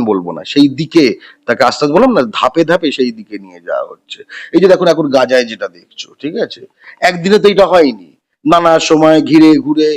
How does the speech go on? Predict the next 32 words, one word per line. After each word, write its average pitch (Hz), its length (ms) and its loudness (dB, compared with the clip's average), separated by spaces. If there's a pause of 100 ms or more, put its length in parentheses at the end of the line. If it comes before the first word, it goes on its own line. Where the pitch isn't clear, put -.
(120)
এই 151 180 -6
করে, 147 340 -2
আলাদা 143 340 4
করে, 143 300 0 (440)
নাম 151 260 2
দেখলে 151 340 2
এই 156 200 6
তোর 151 160 0 (140)
কাগজ 139 260 0
দেখা, 139 280 2 (160)
এই 180 60 -4
সব, 190 200 0
সব 269 240 0 (100)
হয়েছে 135 300 0
ওখানে, - 300 -20 (500)
ঠিক 139 160 -12
আছে, 139 180 -2
এগুলো 143 180 0
একদিনে 170 380 0 (100)
হয়নি, 95 340 -10 (500)
ঠিক 180 140 -6
আছে। 123 260 -4 (380)
যেখানে 156 340 0
যেখানে 185 380 0
বিশ্বে 151 400 -6
একটা 165 220 -2
জাতিকে, 147 580 -2 (500)
একটা - 220 -18
জনগোষ্ঠীকে 139 680 -2
ধরে 131 220 -2
গণহত্যার 127 540 -6 (100)
টার্গেট 135 320 -2